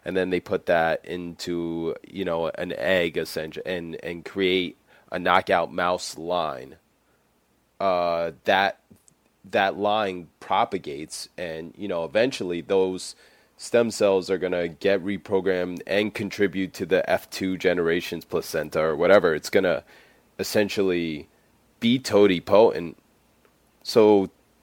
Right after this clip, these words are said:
this is more immediate totipotency. In, uh, does it matter?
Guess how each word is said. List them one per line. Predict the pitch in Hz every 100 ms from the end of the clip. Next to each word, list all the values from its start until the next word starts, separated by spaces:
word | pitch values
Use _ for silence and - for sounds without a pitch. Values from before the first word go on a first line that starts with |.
| -
this | 123 110
is | 90
more | 107 104 95 87
immediate | 95 95 117 113 98 -
totipotency. | 92 87 85 - 87 85 78 - 78 71 71 - _ _ _ _ _
In, | 95 95 65
uh, | 76 - 98 90 -
does | 120 104
it | 107
matter? | 113 151 82 -